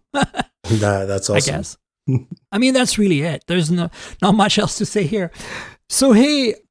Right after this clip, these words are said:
Speaker 1: do you wanna tell folks where they can find you and your various channel and social media goodness on the internet?
Speaker 2: Yes. Uh, everyone can find me on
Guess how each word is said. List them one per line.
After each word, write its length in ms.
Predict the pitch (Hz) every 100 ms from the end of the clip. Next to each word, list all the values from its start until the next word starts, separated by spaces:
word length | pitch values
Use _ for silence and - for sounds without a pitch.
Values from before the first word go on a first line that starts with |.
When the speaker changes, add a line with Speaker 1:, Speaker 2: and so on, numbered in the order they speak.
| _ -
Speaker 1:
do 140 | 160
you 100 | 233
wanna 280 | 254 262 262
tell 240 | - 214 202
folks 480 | - 190 185 -
where 140 | 180 156
they 100 | 156
can 180 | 160 151
find 560 | - 156 147 151 147
you 360 | 139 147 147 147
and 160 | 139
your 460 | 139 131 127 135 - _ -
various 320 | 147 151 139
channel 380 | - - 147 143
and 120 | 139
social 320 | - 151 135 143
media 640 | 139 139 135 131 127 120 -
goodness 420 | 151 139 135 -
on 140 | 139
the 140 | 143 131
internet? 440 | 135 156 160 196 _ _ _
Speaker 2:
Yes. 540 | - 107 175 175 - -
Uh, 600 | 117 104 101 104 92 - -
everyone 280 | 123 135 151
can 160 | 156 131
find 380 | 139 120 117
me 400 | 110 107 104 104 -
on 520 | - 98 92 90 87